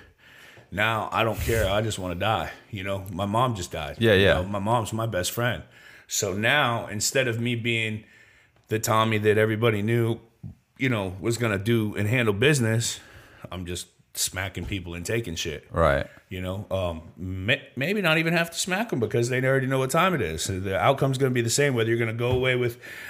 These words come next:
Speaker 1: I'm gonna walk away with your pills, or I'm gonna walk away with your pills and you're gonna be beat up.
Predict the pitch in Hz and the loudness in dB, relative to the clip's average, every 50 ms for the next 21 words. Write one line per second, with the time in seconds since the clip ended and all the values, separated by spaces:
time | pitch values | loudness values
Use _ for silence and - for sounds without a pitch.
0 | - - - 156 160 151 143 139 139 - 143 131 131 131 123 127 127 - 156 135 | -2 0 2 4 4 6 6 6 6 6 4 4 4 6 4 2 2 2 0 2
1 | 127 117 110 104 104 110 135 - - - - - - - - - - - - _ | 2 2 2 4 2 0 -2 -2 -6 -10 -18 -20 -20 -20 -20 -20 -20 -20 -20 _
2 | _ _ _ _ _ - - - - - _ _ _ _ 151 156 151 131 113 113 | _ _ _ _ _ -20 -20 -20 -20 -20 _ _ _ _ 4 6 6 8 8 6
3 | 113 110 110 - - - - - - - - - - _ _ - 120 120 117 110 | 6 6 2 0 -8 -20 -20 -20 -18 -16 -18 -18 -20 _ _ 0 2 4 4 4
4 | 107 117 123 120 - 117 113 110 107 104 104 107 104 - 131 117 110 110 110 110 | 6 6 4 6 6 6 6 6 6 4 2 0 0 2 2 4 4 2 2 0
5 | 110 113 113 101 - 101 98 92 113 110 107 98 101 101 80 - - - | 2 2 2 0 0 -2 -2 0 0 0 2 2 0 -2 -2 -4 -8 -16